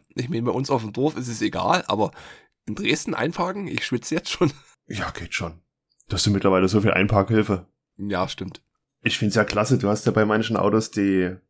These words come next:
Speaker 2: Kameras überall ringsrum und drin hast du in der Einparkhilfe auf dem großen Display dann dein Auto von oben.
Speaker 1: Oh.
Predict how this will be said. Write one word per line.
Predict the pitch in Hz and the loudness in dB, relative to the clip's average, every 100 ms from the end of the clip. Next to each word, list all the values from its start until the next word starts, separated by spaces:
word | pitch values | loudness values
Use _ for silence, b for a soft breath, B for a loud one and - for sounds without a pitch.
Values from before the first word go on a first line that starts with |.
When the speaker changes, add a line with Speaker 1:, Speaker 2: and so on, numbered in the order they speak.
| _ _ - | _ _ -2
Speaker 2:
Kameras | 117 151 143 117 110 - | 4 4 4 2 0 0
überall | 156 165 160 - 120 139 | 2 4 4 6 6 6
ringsrum | 127 131 - 143 147 139 - b b b b b b _ | 6 4 4 4 4 0 -6 b b b b b b _
und | - 113 110 | 2 2 2
drin | 98 117 147 | 4 6 6
hast | 131 - | 2 2
du | 117 113 - - _ | 2 2 0 -8 _
in | 110 | 2
der | 107 101 | 4 4
Einparkhilfe | 104 127 127 131 123 | 4 2 2 4 4
auf | 117 | 4
dem | 110 | 0
großen | 101 120 127 | 4 4 4
Display | 107 127 131 | 2 2 2
dann | - 101 | 4 4
dein | 98 101 | 4 4
Auto | 101 123 117 117 127 - _ _ | 2 2 4 4 2 -6 _ _
von | - 123 113 | -2 0 4
oben. | 120 135 104 90 - _ _ - | 6 6 6 0 -6 _ _ 0
Speaker 1:
Oh. | 143 247 185 | 2 4 2